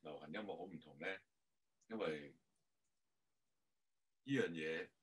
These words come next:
就係我哋講緊電影同畫面嘅配合，而變成呢一個音樂。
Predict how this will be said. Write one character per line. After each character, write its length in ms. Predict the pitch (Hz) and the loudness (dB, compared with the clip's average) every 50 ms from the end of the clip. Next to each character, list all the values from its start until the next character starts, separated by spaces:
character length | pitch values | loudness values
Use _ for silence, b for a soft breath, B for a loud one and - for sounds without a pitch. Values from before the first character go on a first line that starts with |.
| _ _ - | _ _ -8
就 120 | - 87 82 | -4 -2 -2
係 300 | 80 85 82 78 76 80 | -2 -2 -2 0 0 0
我 80 | 85 | -2
哋 140 | 82 80 76 | -2 -6 -6
講 180 | 82 85 95 101 | -4 -6 -6 -6
緊 60 | 98 | -4
電 320 | - 85 73 71 73 73 71 | -4 -4 -4 -4 -6 -10 -8
影 220 | 78 92 101 - _ _ _ _ _ _ | -8 -10 -12 -14 _ _ _ _ _ _
同 120 | - 76 71 | -18 -16 -10
畫 240 | 73 71 73 85 92 | -8 -6 -4 -4 -4
面 200 | 98 95 95 90 | -4 -4 -4 -6
嘅 60 | - | -6
配 140 | - 78 76 | -6 -8 -8
合， 80 | 76 - - _ _ _ _ _ _ _ _ _ _ _ _ _ _ _ _ _ _ _ _ _ _ _ _ _ _ _ _ _ _ _ _ _ - | -8 -8 -12 _ _ _ _ _ _ _ _ _ _ _ _ _ _ _ _ _ _ _ _ _ _ _ _ _ _ _ _ _ _ _ _ _ -18
而 100 | 76 69 - | -16 -16 -10
變 260 | - 85 85 87 85 82 | -2 -2 0 0 -2 -4
成 140 | 80 76 | -4 -6
呢 460 | 69 65 65 67 - _ _ _ 92 98 | -6 -6 -12 -20 -20 _ _ _ -6 -2
一 100 | 107 - | -2 0
個 100 | - 80 | 0 0
音 80 | 82 82 | -2 -2
樂。 200 | 80 80 73 | -4 -6 -8